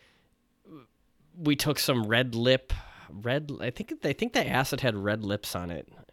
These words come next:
just from some guy, just from some, like, we were, like, sixteen, and the guy that sold it to us was probably, like, nineteen or something, or seventeen or eighteen, and we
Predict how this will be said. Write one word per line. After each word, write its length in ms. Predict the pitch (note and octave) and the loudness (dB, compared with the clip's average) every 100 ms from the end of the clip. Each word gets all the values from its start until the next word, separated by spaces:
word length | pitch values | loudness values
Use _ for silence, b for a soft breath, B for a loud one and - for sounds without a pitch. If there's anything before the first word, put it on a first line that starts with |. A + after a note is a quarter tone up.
| - - - | -20 -16 0
just 220 | F3+ - | 0 2
from 180 | G3+ E3 | 2 2
some 260 | D#3+ C#3 | 2 2
guy, 480 | G2+ G2+ G2 E2 F2 - | 2 0 -2 -4 -10 -12
just 220 | C#3 - | -8 -6
from 180 | F#3 D#3 | -2 -2
some, 240 | - D3 | 2 4
like, 320 | C3 A2+ G2+ B B B B B B - | 4 4 2 B B B B B B 2
we 120 | G3+ | 6
were, 120 | B3 G#3+ | 8 8
like, 220 | E3 - | 8 4
sixteen, 680 | - D#3 - - B2+ C3 C3+ | 2 2 2 2 4 6 6
and 140 | A2+ | 4
the 60 | G#2+ | 2
guy 560 | A2 A2 A2+ A#2 A#2 | 2 2 4 4 2
that 240 | A2 A2 G#2 | 2 -2 -2
sold 220 | A2 G#2 | 0 0
it 80 | G2+ | 0
to 200 | A2+ A2 | 2 2
us 180 | G#2 - | 2 -2
was 160 | F#2+ | -6
probably, 260 | - G#2 G2 | 0 2 2
like, 200 | F#2 - | 0 -2
nineteen 600 | G2 G2 G#2+ G#2 G2+ G#2 | -4 -2 -2 0 -2 -4
or 100 | G2+ | -6
something, 440 | - A2+ G2+ G#2 G2+ | -2 -2 0 0 0
or 100 | F#2 | 0
seventeen 540 | G2+ G2 G2 G#2+ G#2 | 0 2 2 2 2
or 80 | G2 | 0
eighteen, 400 | E2+ F#2 G#2+ G2 | -4 -4 -2 0
and 100 | |
we 120 | F#2+ | -2